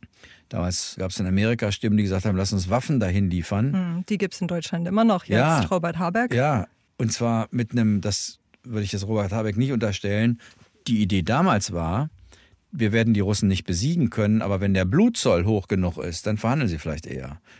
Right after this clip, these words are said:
Speaker 1: Das ist ein zynisches Argument. Und wir haben damals gesagt, „Nein, Angela Merkel hat eigentlich mit dem französischen Präsidenten Hollande stellvertretend für Europa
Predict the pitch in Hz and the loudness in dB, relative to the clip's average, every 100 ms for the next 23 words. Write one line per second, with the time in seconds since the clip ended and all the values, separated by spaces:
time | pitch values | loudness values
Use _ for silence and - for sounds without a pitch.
0 | - 156 170 139 113 - 143 120 95 85 | -8 -4 0 0 0 2 4 4 0 -4
1 | - 82 73 71 73 - _ _ - 113 | -6 -8 -8 -10 -12 -20 _ _ -4 -2
2 | 110 _ 113 143 190 147 127 107 120 104 | -2 _ -2 2 2 4 2 2 0 0
3 | 107 104 98 120 127 - 131 170 160 190 | 0 0 0 0 -2 -2 0 2 2 2
4 | 127 107 107 107 117 107 95 95 135 131 | 0 -2 -2 0 0 0 -2 -2 -2 -2
5 | 117 113 104 110 104 110 104 98 104 101 | -2 -2 -2 0 0 0 0 0 2 2
6 | 87 - - 113 113 - - 95 - 92 | 0 -2 -2 -2 -2 -2 -4 -4 -2 -2
7 | 92 107 98 80 | 0 -2 -2 -4